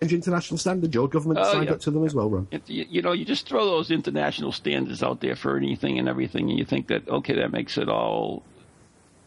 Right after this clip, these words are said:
Speaker 2: uh, but
Speaker 1: It
Speaker 2: it doesn't.
Speaker 1: does.
Speaker 2: It's just, it just, it's just
Speaker 1: It
Speaker 2: picking
Speaker 1: does.
Speaker 2: and choosing what you wanna,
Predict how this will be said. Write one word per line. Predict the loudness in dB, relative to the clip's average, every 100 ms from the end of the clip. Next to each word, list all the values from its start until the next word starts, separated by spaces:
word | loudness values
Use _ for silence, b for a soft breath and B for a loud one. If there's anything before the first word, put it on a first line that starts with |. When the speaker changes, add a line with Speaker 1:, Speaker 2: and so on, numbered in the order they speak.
| -4
Speaker 2:
uh, | -2 -2
but | 0 0
Speaker 1:
It | 2
Speaker 2:
it |
doesn't. | 0 -2 -2
Speaker 1:
does. | 0 0 -4 -6
Speaker 2:
It's | -4
just, | -2
it | -2 0
just, | 0 0
it's | -4 0
just | 0 2
Speaker 1:
It | 0
Speaker 2:
picking | 0
Speaker 1:
does. | -2
Speaker 2:
and | -2
choosing | 0 0 2 0
what | 0 0
you | 0
wanna, | 0 0 0